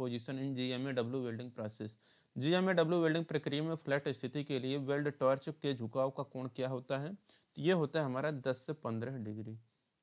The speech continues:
तो सतासी के यहाँ पर भी आंसर करेक्ट हो जाएगा। अट्ठासी नंबर क्वेश्चन है, "How many केजी" यानी कि किग्रा weights of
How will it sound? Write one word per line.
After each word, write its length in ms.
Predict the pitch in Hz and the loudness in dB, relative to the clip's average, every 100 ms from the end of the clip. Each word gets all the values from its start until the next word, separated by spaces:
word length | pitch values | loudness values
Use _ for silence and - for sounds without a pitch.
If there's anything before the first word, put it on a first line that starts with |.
| _ - | _ -6
तो 120 | 120 | -4
सतासी 440 | 127 135 139 170 | -4 2 2 2
के 100 | 170 | -2
यहाँ 120 | 147 | -2
पर 140 | 147 147 | 0 0
भी 140 | 143 | 0
आंसर 260 | 143 143 143 | -2 -2 -2
करेक्ट 280 | 147 147 151 | -2 -2 -2
हो 40 | |
जाएगा। 340 | 147 147 170 254 123 | 0 0 -2 -10 -2
अट्ठासी 320 | 127 143 190 | 2 2 0
नंबर 200 | 185 185 | -2 0
क्वेश्चन 360 | 175 160 139 | -2 -2 -4
है, 160 | 131 202 _ _ _ _ _ 127 | -6 -10 _ _ _ _ _ 8
"How 140 | 185 | 10
many 360 | 196 165 170 247 - _ _ _ _ _ _ _ _ - | 8 6 2 -2 -8 _ _ _ _ _ _ _ _ 2
केजी" 480 | 165 151 147 190 254 - - _ - | 6 6 6 0 -2 -10 -20 _ -2
यानी 180 | 131 147 | 0 2
कि 140 | 165 151 - 139 | 0 -4 -8 -10
किग्रा 540 | 147 151 131 156 160 | -6 -4 2 8 8
weights 440 | 139 147 - 202 - _ - | 8 0 -2 -12 -12 _ 6
of 160 | 139 | 6